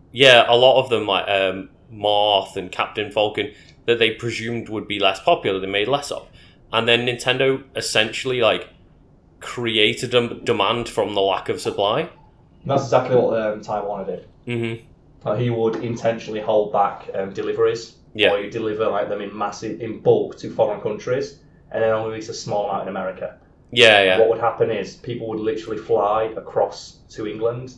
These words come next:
Speaker 2: to Europe, buy Beanie Babies in the airport and fly back.
Speaker 1: Wow.
Speaker 2: And then sell them.
Speaker 1: See,
Speaker 2: That's
Speaker 1: I, I
Speaker 2: crazy,
Speaker 1: saw
Speaker 2: right?
Speaker 1: plenty of, um, people, like, yeah, importing Amiibo because they were
Speaker 2: Yeah.
Speaker 1: sold out in Europe and things like this, and then it's like,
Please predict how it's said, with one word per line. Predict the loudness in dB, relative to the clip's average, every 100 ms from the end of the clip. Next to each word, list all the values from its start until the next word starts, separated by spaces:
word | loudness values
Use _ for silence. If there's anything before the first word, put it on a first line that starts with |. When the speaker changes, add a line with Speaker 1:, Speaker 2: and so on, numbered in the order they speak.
| -18
Speaker 2:
to | -14 -14 -16 -20
Europe, | -6 -2 2 0 0 -12 _ _ _ -20 -20 -20 _ -6
buy | 0 2 2
Beanie | 0 -6 -2
Babies | -2 -2 -6
in | -8
the | -6
airport | -6 -4 -2 -2
and | -4
fly | -6 -4
back. | -6 -6 -18 -20 -20 _
Speaker 1:
Wow. | -8 -6 -6 -10 -18 -20 _ -20 -14
Speaker 2:
And | -10
then | -10 -6
sell | -6 -6
them. | -8 -12 -6
Speaker 1:
See, | 4 6
Speaker 2:
That's | 8 6
Speaker 1:
I, |
I |
Speaker 2:
crazy, | 4
Speaker 1:
saw | 4 2
Speaker 2:
right? | 2
Speaker 1:
plenty | 0 2 0
of, | 0 -2 -12 -10
um, | 0 2 2 0 -6
people, | -6 -4 -2
like, | -2 -2 -2
yeah, | 2 2 0
importing | -8 -2 0 0 -2 -6
Amiibo | -4 -2 0 0 0
because | -4 -4 -4
they | -6
were |
Speaker 2:
Yeah. | -2 -4
Speaker 1:
sold | 2
out | 0 0
in |
Europe | 0 4 4 2 -6 -20 -20 -6
and | -2
things | 0 0 2
like | 4
this, | 2 2
and | -2
then | 0
it's | 0 0
like, | 0